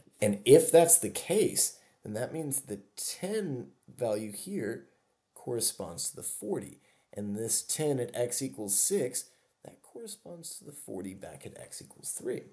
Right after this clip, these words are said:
And that forty at five, that probably corresponds to x equals ten on f. Okay, but going from ten to forty would be a vertical dilation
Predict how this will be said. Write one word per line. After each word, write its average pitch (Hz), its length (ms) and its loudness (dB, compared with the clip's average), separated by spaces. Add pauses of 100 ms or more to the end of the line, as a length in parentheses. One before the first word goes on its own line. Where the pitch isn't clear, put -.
(480)
And 104 100 -2
that 113 180 0
forty 147 260 6
at 110 140 0
five, 135 380 2 (220)
that 147 200 0
probably 139 320 4
corresponds 117 460 -2
to 76 120 -4
x 101 160 -4
equals 92 280 -8
ten 127 380 -4
on 90 300 -10 (240)
f. - 420 -10 (580)
Okay, 85 240 -8
but 117 460 4 (220)
going 104 260 -2
from 107 260 -2
ten 107 360 -2
to 98 80 -2
forty 147 360 -2
would 117 160 -2
be 104 100 -4
a 95 60 -6
vertical 98 440 -8
dilation 95 880 -6